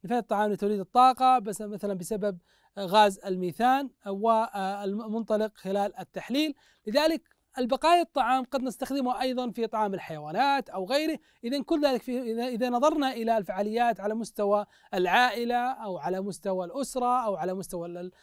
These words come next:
الأفراد، لا بد أن يكون لدينا تفكير فيما يتعلق في المخلفات الناتجة، آه، عن هذه الفعالية. كذلك في الفعاليات الضخمة لا بد أن يكون هنالك خطة كما ذكرنا فيما يتعلق في إدارة النفايات، وخصوصًا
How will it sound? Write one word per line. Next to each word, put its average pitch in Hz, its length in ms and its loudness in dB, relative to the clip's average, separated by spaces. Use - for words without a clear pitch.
الأفراد، 262 560 2
لا 269 100 2
بد 254 280 -2
أن 220 120 -2
يكون 233 280 -2
لدينا 240 260 -2
تفكير 269 500 -2
فيما 220 240 -4
يتعلق 220 480 2
في - 80 -14
المخلفات 196 640 0
الناتجة، 160 540 -6
آه، 175 120 -4
عن 175 220 -2
هذه 165 260 -2
الفعالية. - 420 -18
كذلك 311 720 4
في 254 100 -4
الفعاليات 226 420 0
الضخمة 277 400 0
لا 254 120 6
بد 226 240 -2
أن 226 120 0
يكون 220 200 -2
هنالك 220 280 0
خطة 214 440 0
كما 214 220 -2
ذكرنا 208 480 -2
فيما 208 220 0
يتعلق 196 540 0
في 165 200 -10
إدارة 175 360 -4
النفايات، 214 640 2
وخصوصًا 269 580 0